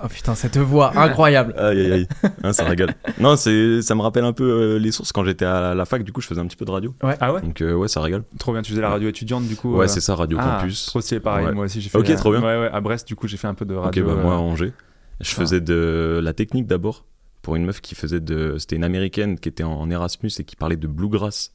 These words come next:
Speaker 2: Donc,
Speaker 1: Ok.
Speaker 2: je sais pas, de la musique du sud des États-Unis
Speaker 1: Ouais.
Speaker 2: en mode, euh, Texas, euh, machin. C'était pas du tout mon, mon registre, mais c'était trop cool. J'ai appris la technique comme ça. L'année d'après, avec des potes, euh, qui avaient déjà une émission hip-hop, euh, j'ai fait un peu de technique,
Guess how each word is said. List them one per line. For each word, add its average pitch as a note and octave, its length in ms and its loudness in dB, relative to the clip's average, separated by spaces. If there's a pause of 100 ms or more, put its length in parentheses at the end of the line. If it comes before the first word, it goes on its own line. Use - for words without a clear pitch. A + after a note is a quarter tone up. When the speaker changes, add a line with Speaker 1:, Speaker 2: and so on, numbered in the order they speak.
(120)
Speaker 2:
Donc, C#3 80 -2
Speaker 1:
Ok. C3 80 -6
Speaker 2:
je C#3+ 40 0
sais - 80 0
pas, D2+ 100 -4
de D#2 160 -4
la C#2+ 160 -2
musique E2+ 300 -4
du - 140 -10
sud F#2+ 180 -6
des F2 160 -2
États-Unis E2+ 400 -2
Speaker 1:
Ouais. F2+ 100 0
Speaker 2:
en E2 60 -2
mode, D#2+ 200 -4
euh, C#2 240 -4
Texas, - 500 -6
euh, - 120 -4
machin. - 280 -6
C'était - 180 -6 (480)
pas G#2+ 80 4
du G2+ 160 0
tout G#2+ 100 -2
mon, F2 540 0 (260)
mon G2 140 2
registre, A2 320 0
mais F#2 60 0
c'était F#2 160 -2
trop G2 160 -4
cool. A2+ 120 -6
J'ai F2 100 -2
appris E2+ 200 -4
la F2 80 -2
technique F2+ 240 -8
comme F2+ 160 -2
ça. A2 240 -2 (380)
L'année F2 180 2
d'après, F#2 300 0
avec F2 200 -2
des E2 140 -2
potes, G2+ 260 -2
euh, E2+ 60 -2
qui E2 80 -6
avaient E2 140 -2
déjà F2 120 -4
une F#2+ 120 0
émission F2+ 300 -2
hip-hop, F2 340 -4
euh, D#2+ 100 -4
j'ai D#2 80 -4
fait - 80 -4
un F2+ 60 -2
peu F#2 100 -4
de - 60 -10
technique, G2+ 580 -4